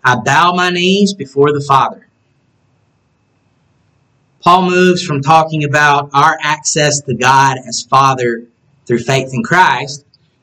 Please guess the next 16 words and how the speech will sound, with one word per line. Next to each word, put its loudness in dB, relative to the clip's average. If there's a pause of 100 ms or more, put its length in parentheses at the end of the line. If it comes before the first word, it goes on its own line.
to -10
now 0 (240)
modeling 0
it, -14 (240)
'cause -16
now 0
he's 0
going 0 (100)
into -2
the -4
direct 0
presence -6 (680)
of -16
God 0
the -14
Father -2